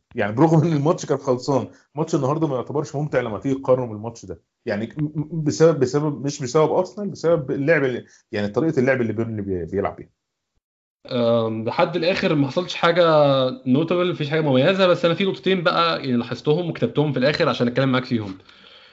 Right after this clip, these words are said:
Speaker 2: إحنا ليه بنلعب كورنرات قصيرة على طول؟ دي أول نقطة. أنا، أنا نفسي أعرف ليه الروتين بتاع الكورنرز اتغير. المشكلة إن لما بنلعب كورنر اللي جوه، هو مثلًا هم كل عشرة بنلعب اتنين عاديين،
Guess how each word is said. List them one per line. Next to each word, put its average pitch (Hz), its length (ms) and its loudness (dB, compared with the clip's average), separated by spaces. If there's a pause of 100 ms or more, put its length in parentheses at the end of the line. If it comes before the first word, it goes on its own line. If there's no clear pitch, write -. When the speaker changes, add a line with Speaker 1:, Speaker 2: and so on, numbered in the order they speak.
(280)
Speaker 2:
إحنا 139 180 2
ليه 156 80 4
بنلعب 185 220 4
كورنرات 143 320 2
قصيرة 131 320 4
على 120 100 4
طول؟ 98 320 -6 (160)
دي 110 160 -4
أول 123 160 0
نقطة. 104 360 -8
أنا، 104 380 -4
أنا 113 100 0
نفسي 120 260 4
أعرف 151 420 2 (360)
ليه 127 220 4
الروتين 156 380 2
بتاع 156 120 2
الكورنرز 170 440 2
اتغير. 123 520 2
المشكلة 117 440 2
إن 143 140 2
لما 127 240 4 (240)
بنلعب 139 380 2
كورنر 170 320 2
اللي 120 180 -2
جوه، 156 440 -2
هو 127 220 2
مثلًا 135 300 2
هم 127 120 2
كل 156 220 2
عشرة 151 300 2
بنلعب 135 300 0
اتنين 123 360 0
عاديين، 101 440 -4